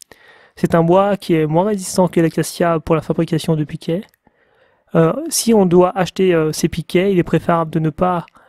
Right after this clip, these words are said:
passer par le chêne, qui est plus cher, et de se tourner alors, euh, vers le châtaignier ou l'acacia. C'est un bois que je trouve assez dur à fendre, euh,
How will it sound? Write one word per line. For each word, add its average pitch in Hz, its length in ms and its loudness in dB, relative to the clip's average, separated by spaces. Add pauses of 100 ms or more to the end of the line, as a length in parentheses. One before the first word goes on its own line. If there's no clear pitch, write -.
(120)
passer 165 240 2
par 156 140 0
le 151 80 -2
chêne, 190 440 -4 (100)
qui 170 160 -2
est 160 40 0
plus 175 180 0
cher, 180 420 -4 (300)
et 165 160 4
de 160 120 0
se 160 160 -2
tourner 170 340 0
alors, 170 360 0
euh, 160 40 -2
vers 160 180 -2
le 160 80 2
châtaignier 180 720 0 (100)
ou 202 40 4
l'acacia. 170 440 0 (920)
C'est - 180 -6
un 170 80 4
bois 202 200 2
que 175 160 0
je 156 120 -2
trouve 156 300 0
assez 170 260 0
dur 175 180 0
à 160 60 4
fendre, 175 400 -2
euh, 165 180 2